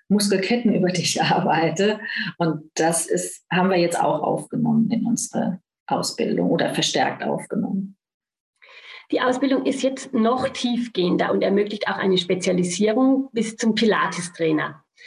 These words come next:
Speaker 2: Was beinhaltet das genau und, äh, wie profitieren denn die Trainer dann in ihrem Kursalltag davon, auch von diesen Spezialisierungen?
Speaker 1: Also zum Beispiel auch eine Spezialisierung ist das Bodyreading und die taktile Korrektur.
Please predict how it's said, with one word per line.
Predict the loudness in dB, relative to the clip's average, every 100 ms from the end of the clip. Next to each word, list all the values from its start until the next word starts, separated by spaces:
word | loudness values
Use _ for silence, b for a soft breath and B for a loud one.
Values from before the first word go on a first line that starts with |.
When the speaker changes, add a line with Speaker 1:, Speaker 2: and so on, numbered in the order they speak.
| B B B _ _
Speaker 2:
Was | -10 -4 -4 -2
beinhaltet | -4 0 0 0 0 -2 -6 -10 -8
das | -6 -2
genau | 0 2 2 0 0
und, | -2 -2 -2
äh, | -2 0 0 -4 B B B _
wie | -6 -4
profitieren | -2 -2 -2 0 0 2 2
denn | 2
die | 2
Trainer | 0 0 2 2
dann | 0
in | 0 0
ihrem | -2
Kursalltag | -2 0 0 0 -2 -2 -4 -4 -8 -6
davon, | -6 -4 -2 0 0
auch | -4
von | -2 0
diesen | 2 0
Spezialisierungen? | 0 -2 0 2 2 0 2 2 2 0 0 -4 -10 _ _ _ _ _ _ _ _ _ _ _ _ _ _
Speaker 1:
Also | 0 2 4 4 2 -2 _
zum | 0 4
Beispiel | 4 4 2
auch | 2 0
eine | 0 0 2 2
Spezialisierung | 2 -4 -2 -2 0 0 0 2 2 2
ist | 0 -2
das | -4 0
Bodyreading | 2 4 6 6 6 6 6 6 4
und | 2 0
die | 0 -2
taktile | -4 -6 -4 0 4 4
Korrektur. | 2 0 0 -2 -6 -2 2 2 0 -4